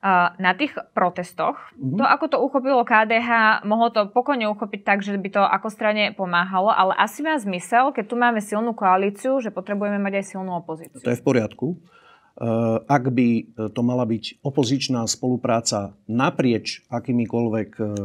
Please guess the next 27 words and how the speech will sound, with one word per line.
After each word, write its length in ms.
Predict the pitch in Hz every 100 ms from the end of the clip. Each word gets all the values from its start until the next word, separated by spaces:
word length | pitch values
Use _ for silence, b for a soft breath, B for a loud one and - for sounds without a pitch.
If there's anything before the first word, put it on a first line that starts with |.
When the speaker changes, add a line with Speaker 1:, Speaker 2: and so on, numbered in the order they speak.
| 95
Speaker 2:
teraz 240 | 95 101 95
to 80 | 98
poviem, 320 | 104 107 104
že 160 | -
ideológiami 800 | 139 127 131 123 117 113 117 113
a 80 | 107
spektrami, 640 | - 123 127 - 104 104 143 B B B B
prečo 240 | 117 113 131
tam 160 | 123
nezavolali 640 | 131 139 131 131 135 135 139
Slovensko 720 | - 185 165 107 - - - _ _ _
a 160 | - 113
Igora 240 | 117 117
Matoviča? 560 | 113 113 107 90 - - _ _ _ _ _
To 80 | -
znamená, 560 | 104 104 107 120 135 143
že 240 | 117 104
práve 400 | - 131 165 165
kvôli 320 | 160 131 127
tomu, 240 | 127 120 120
že 160 | 110
niektoré 320 | 117 123 - 120
opozičné 560 | 120 120 110 104 117 113
strany 320 | - 110 107
vynechali, 560 | 110 123 117 120 117 113 123
je 160 | 113
to, 320 | 113 107 101